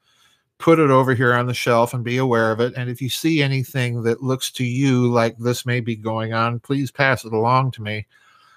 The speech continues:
because, uh, this, this whole subject is of interest to me. Anyway, a reminder, there's no vid chat this Friday.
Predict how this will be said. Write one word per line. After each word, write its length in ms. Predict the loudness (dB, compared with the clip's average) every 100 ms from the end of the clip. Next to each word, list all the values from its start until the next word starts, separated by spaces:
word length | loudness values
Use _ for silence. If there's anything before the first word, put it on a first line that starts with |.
| _ -6
because, 680 | -4 4 4 4 2 -6 -4
uh, 260 | -2 0 -2
this, 440 | -2 -2 -4 -8 -4
this 220 | -2 2
whole 160 | 2 2
subject 560 | 2 2 2 -2 -4
is 160 | -6 -2
of 160 | -4 -2
interest 420 | -4 -4 -10 -8
to 100 | -10
me. 120 | -10 -4
Anyway, 340 | 0 2 2 -2 _ _ _ _ _ _ -20 -20 _ -20 -20 -6
a 120 | 2 6
reminder, 560 | 8 6 6 6 4
there's 280 | 6 2 2
no 220 | 2 2
vid 280 | 2 0 -2
chat 460 | -4 -2 -2 -4 -14 -18
this 240 | -10 -8 -6
Friday. 580 | 2 2 4 0 -4